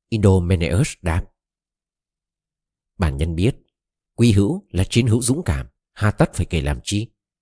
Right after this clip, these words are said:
Bởi nếu bây giờ tất cả ngô bối, binh sĩ can trường, được lựa chọn thực hiện cuộc phục kích gần dãy thuyền, đó là nơi thấy rõ dũng khí của binh sĩ. Đó là lúc kẻ hèn nhát, người gan dạ xuất hiện nguyên hình.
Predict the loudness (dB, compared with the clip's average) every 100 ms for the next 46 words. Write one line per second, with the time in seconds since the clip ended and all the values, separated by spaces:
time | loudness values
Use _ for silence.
0 | _ _ _ _ _ 0 2 4 4 4
1 | 0 -4 -4 -2 -2 -2 -4 0 -2 -2
2 | -10 _ _ 0 0 -2 0 -2 0 -6
3 | -6 -16 _ _ _ _ 0 2 4 2
4 | 2 0 0 -2 0 -2 -4 _ -2 0
5 | 0 -2 -2 -4 -4 -4 -2 -4 -2 -4
6 | -6 _ _ _ _ _ _ _ _ -6
7 | -2 2 2 2 0 0 0 0 -2 -8
8 | -4 -4 2 2 2 -4 -4 -4 -6 -8
9 | _ _ _ _ _ _ _ 0 2 4
10 | 4 2 0 -2 0 -2 -2 -4 -6 _
11 | -2 0 2 0 0 -4 -6 -4 -2 -2
12 | -4 0 0 0 -4